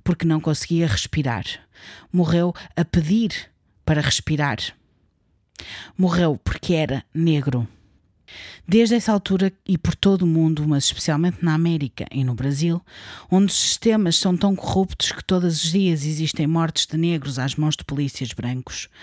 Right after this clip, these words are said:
voltou a circular o movimento Black Lives Matter, para alertar todos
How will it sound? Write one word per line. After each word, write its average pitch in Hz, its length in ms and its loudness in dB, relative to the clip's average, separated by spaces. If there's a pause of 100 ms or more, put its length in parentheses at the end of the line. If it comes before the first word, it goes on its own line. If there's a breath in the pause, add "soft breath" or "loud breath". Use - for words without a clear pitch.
(420 loud breath)
voltou 202 380 2
a 208 60 2
circular 180 520 2
o 180 60 4
movimento 165 580 2
Black 165 380 0
Lives 151 380 0
Matter, 113 500 -2 (380 loud breath)
para 151 220 2
alertar 170 580 0
todos 165 640 0